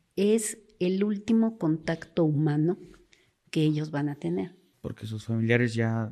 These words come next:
Speaker 2: los abandonaron.
Speaker 1: Los abandonaron
Speaker 2: Ok.
Speaker 1: prácticamente. O es gente que no sabemos esas historias de vida
Speaker 2: Sí.
Speaker 1: ¿verdad? atrás de ellos, por qué estén ahí, porque no hay familia, mucha gente porque murió, eh, mucha gente porque, pues, han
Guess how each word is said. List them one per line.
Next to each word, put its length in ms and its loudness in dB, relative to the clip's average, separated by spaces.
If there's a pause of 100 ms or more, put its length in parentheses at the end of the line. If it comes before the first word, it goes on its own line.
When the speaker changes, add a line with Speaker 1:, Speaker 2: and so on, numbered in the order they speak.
(140)
Speaker 2:
los 360 -4
abandonaron. 440 -2
Speaker 1:
Los 140 0
abandonaron 600 0
Speaker 2:
Ok. 60 -8
Speaker 1:
prácticamente. 720 -4
O 120 -2
es 120 -12
gente 340 -2
que 300 -4
no 200 0
sabemos 440 0
esas 320 -4
historias 460 -4
de 100 -2
vida 240 -2
Speaker 2:
Sí. 80 -6
Speaker 1:
¿verdad? 180 -4
atrás 320 -6
de 100 -6
ellos, 360 -8 (400)
por 280 -2
qué 160 -2
estén 280 -2
ahí, 380 -2 (1200)
porque 220 -6
no 120 2
hay 100 -6
familia, 500 2
mucha 260 -2
gente 240 -2
porque 360 -8
murió, 580 0 (520)
eh, 260 0
mucha 260 0
gente 240 -4
porque, 720 -4 (160)
pues, 200 -4
han 80 -4